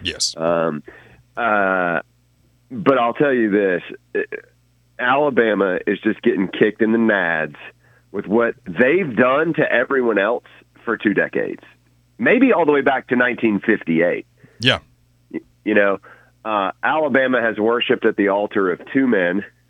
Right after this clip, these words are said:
Speaker 2: Uh, as I said the other day, I don't know if you saw that, Jake. Since nineteen fifty-eight, it's been their religion. And Bear
Speaker 1: Yep.
Speaker 2: was the man that made it their religion. He was their godhead, right? And then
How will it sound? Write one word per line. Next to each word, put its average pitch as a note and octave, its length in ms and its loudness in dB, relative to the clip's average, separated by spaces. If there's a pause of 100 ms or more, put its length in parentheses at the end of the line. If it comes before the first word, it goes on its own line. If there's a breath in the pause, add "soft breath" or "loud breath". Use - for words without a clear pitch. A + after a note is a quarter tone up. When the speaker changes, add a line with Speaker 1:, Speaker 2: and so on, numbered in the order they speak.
(120)
Speaker 2:
Uh, G#2 40 -4
as A2 300 0
I B2+ 180 -2
said B2+ 180 0
the A2+ 120 4
other G2+ 120 0
day, G2+ 100 2
I F#2+ 40 0
don't F#2 160 -2
know F#2 60 0
if F2+ 100 -2
you F2 120 -6
saw F#2+ 140 0
that, E2 160 -2
Jake. D#2+ 300 0 (460 loud breath)
Since A#2 160 -2
nineteen C#3+ 540 0 (120)
fifty-eight, A2+ 680 0
it's G2 160 -4
been G2+ 200 0
their F2+ 160 2
religion. D#2+ 540 -4 (1120 soft breath)
And G2+ 200 0
Bear G2 460 2
Speaker 1:
Yep. - 140 -20
Speaker 2:
was G2 260 -2
the F2+ 60 0
man E2 300 0
that D#2+ 100 -4
made D#2+ 180 0
it D#2 120 -6
their D2+ 160 0
religion. C#2 540 -4
He F#2 140 0
was F2+ 180 2
their E2+ 160 0
godhead, D#2 640 -4 (280)
right? F2+ 280 0 (480 loud breath)
And G#2+ 180 0
then B2 320 0